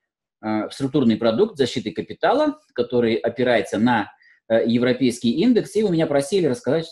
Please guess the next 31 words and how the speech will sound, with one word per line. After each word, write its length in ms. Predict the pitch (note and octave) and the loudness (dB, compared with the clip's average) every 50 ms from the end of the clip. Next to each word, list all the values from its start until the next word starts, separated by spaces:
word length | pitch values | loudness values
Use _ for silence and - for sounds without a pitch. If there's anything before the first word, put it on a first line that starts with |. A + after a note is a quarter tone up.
| C3 A2 - | -12 -8 -4
подробнее 560 | B2 A#2 A2+ C3 D#3+ D#3+ D3 B2 A#2 A#2+ A#2 - | -2 -2 0 0 0 2 2 0 0 -2 -2 0
об 340 | C#3+ E3 E3+ - - G#2 G#2+ | 0 0 0 0 -2 0 2
этом. 380 | G#2 G2 F#2+ - G2 F#2+ F#2+ - - - - - _ | 2 2 2 -2 -6 -6 -6 -10 -14 -20 -20 -8 _
И 60 | D3 | 0
вот 160 | D3 C#3+ C#3 - | 2 2 2 2
сейчас 320 | D3 C#3 - A#3 A3 - C3+ | -2 -2 -2 -2 -2 0 2
я, 320 | B2+ C#3 D#3 E3 D#3 C3 - _ | 2 4 4 2 0 -4 -6 _
м, 520 | A#2+ B2 A#2+ A#2+ A#2+ A#2 A#2 A2+ A2+ A2 A2 | -2 -2 0 0 0 0 0 0 -2 -4 -6
хочу 420 | - - A#2+ A#2+ - D3 C3+ A2+ | -4 -4 -4 -2 0 0 0 0
показать 520 | - - A#2+ A#2+ B2+ B2 A#2+ G#2+ G#2+ - A#2 | 0 -2 -2 -2 -2 -2 0 0 -2 0 0
вам, 300 | A#2 A2+ G#2+ G#2 - - _ _ | -2 0 0 -2 -4 -8 _ _
я 180 | - A#2+ B2 A2 | -2 0 0 2
запросил 440 | A#2+ A#2+ - C3+ A#2+ - - A2 F#2 | 0 0 -2 -4 -6 -4 -6 -6 -4
презентацию 680 | - A2+ G#2+ A#2+ A#2+ A#3 B3 C#4 C#4 C4+ - G#3+ G3 G3 | -4 -4 -2 -2 -2 -2 -2 -4 -6 -2 -2 -2 0 0
открытия, 640 | F#3 - - F#3 F#3 F3+ F3+ D#3+ D#3+ D#3 D3+ D3 - - | -2 -2 0 0 0 0 0 -2 -2 -4 -4 -6 -8 -4
они 240 | A#2 A#2 C3 C#3 B2+ | -2 0 2 4 4
мне 220 | A#2+ A2+ A2 G#2+ | 4 2 2 0
ее 120 | G#2 G#2 G#2 | -2 -4 -6
предоставили. 680 | - G#2 G#2 A2+ A2 - - G#3 G#3+ G#3 G3+ G3 F#3+ - _ - - - - - _ _ _ _ _ _ _ _ _ _ _ _ - | -6 -6 -6 -6 -8 -4 -2 0 0 2 0 0 -2 -6 _ -20 -20 -20 -20 -20 _ _ _ _ _ _ _ _ _ _ _ _ -4
Э, 240 | A2 G#2 A2 A#2+ A#2 | -2 -2 -2 -4 -4
сейчас 460 | - B2+ A#2+ - D#3 D3 C#3 - - | -6 -6 -2 0 0 0 0 0 0
я, 360 | B2+ C3 B2+ B2+ B2 A#2+ - - - - _ _ - | 0 2 2 2 0 -2 -6 -12 -20 -20 _ _ -2
э, 420 | B2+ B2 B2 A#2+ A#2+ A#2 A#2+ - | 0 2 2 2 2 2 2 2
ну, 440 | C#3 D#3 D#3 B2+ G#2+ G2+ G2+ G#2+ G#2+ - _ _ _ - | 2 4 4 2 0 -2 -6 -10 -12 -14 _ _ _ 0
мы 140 | D3 C#3+ C3 | 2 2 4
перейдем 360 | D3 C#3 C#3+ C#3 D3 C3+ A#2+ | 4 4 4 6 6 4 4
к 60 | C#3+ | 4
этой 180 | C3+ - C#3+ C3+ | 2 0 0 0
презентации, 760 | D#3+ D#3 D#3+ G3 G#3+ G#3+ C4 C4+ C4 C4 - A3+ A3+ A3 - - - - _ _ _ | 0 -2 -2 -2 -2 -2 -2 -2 -4 -2 -2 -2 -2 -2 -4 -12 -20 -20 _ _ _
э, 300 | D3 C#3+ D3 D3+ D3 C#3+ | 2 2 4 4 4 4
но 760 | C#3+ D3 D#3+ F3+ F3+ F3+ F3+ F3 E3+ E3 E3 D#3+ D3 D3+ | 4 4 4 4 4 4 4 4 4 4 4 4 2 0